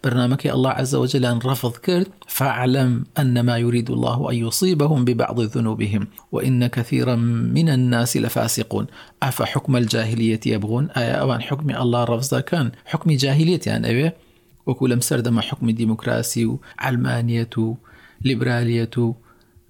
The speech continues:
أو جهالتي مرۆڤەکان. زانایان ئەفەرمون لەم ئاەتە الله عز وجل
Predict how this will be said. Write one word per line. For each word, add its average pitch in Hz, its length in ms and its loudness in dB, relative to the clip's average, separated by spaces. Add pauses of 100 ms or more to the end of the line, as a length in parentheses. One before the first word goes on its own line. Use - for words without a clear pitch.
(140)
أو 135 720 -2
جهالتي 123 720 0 (460)
مرۆڤەکان. 120 640 0 (460)
زانایان 143 460 2
ئەفەرمون 156 360 2
لەم 160 220 2
ئاەتە 117 420 -2 (880)
الله 147 240 2
عز 139 260 0
وجل 117 500 0